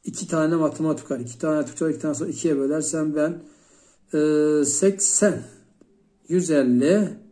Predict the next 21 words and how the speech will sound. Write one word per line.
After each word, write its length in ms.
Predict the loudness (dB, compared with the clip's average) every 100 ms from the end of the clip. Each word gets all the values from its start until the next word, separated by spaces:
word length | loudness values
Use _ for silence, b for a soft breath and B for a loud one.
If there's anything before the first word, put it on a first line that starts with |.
| _ _ _ _ _ -8
yüz 500 | -2 2 4 4 0
elli, 1800 | -6 -2 2 4 4 2 0 2 2 4 4 6 6 6 6 6 4 -2 -20 b b b b -6
iki 300 | -6 -2 2
yüz 340 | 4 4 0
otuz 300 | -4 -2 -2
sekiz. 580 | 0 -2 -4 -6 -6 -8 -16 -20 _ _ -6
Türkçe 520 | -2 -2 -2 -2 -2
artı 460 | -2 -4 -6 -4 -4
matematik 580 | -4 -4 -4 -4 -4
artı 260 | -6 -6 -6
sosyal 640 | -6 -4 -6 -6 -4 -4 -6
iki 280 | -10 -10 -6
yüz 320 | -4 -4 -8
otuz 500 | -12 -12 -10 -10 -10
sekiz. 460 | -12 -14 -14 -14 -16 _
İkiye 360 | -14 -2 0 2
bölersem, 680 | 0 0 0 0 -2 -4 -10 _ -8
yani 400 | -8 -8 -8 -10
şurası 340 | -10 -12 -14
iki 280 | -16 -18 -18
vardı 340 | -18 -18 -20